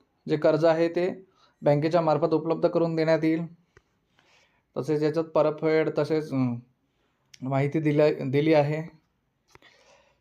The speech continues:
योजनेच्या अटी व शर्ती आहेत, जे सदर योजनेकरता लाभार्थी महिलेने एकदाच लाभ घे-,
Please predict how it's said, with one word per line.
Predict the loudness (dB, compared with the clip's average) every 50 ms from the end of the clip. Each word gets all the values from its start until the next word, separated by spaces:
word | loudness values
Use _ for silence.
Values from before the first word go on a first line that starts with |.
| _ _ _ _ _ _ -20 -20 _ _ _ _ _ _ _ _ _ _ _ _ _ -4
योजनेच्या | 2 2 2 4 2 0 2 4 2
अटी | 2 4 4 4
व | 4 4
शर्ती | 6 4 4 2 2 2 2 2
आहेत, | 2 4 2 2 0
जे | 0 0 -2 -2 -2
सदर | -2 0 0 2 2
योजनेकरता | 4 2 2 0 -2 -2 -2 0 2 2
लाभार्थी | 2 2 2 2 0 0 0 -2
महिलेने | -2 -2 -2 -2 -2 -2 -2 -2
एकदाच | -2 0 0 0 0 2
लाभ | 2 0 0 0 0
घे-, | -2 -2 -2 -4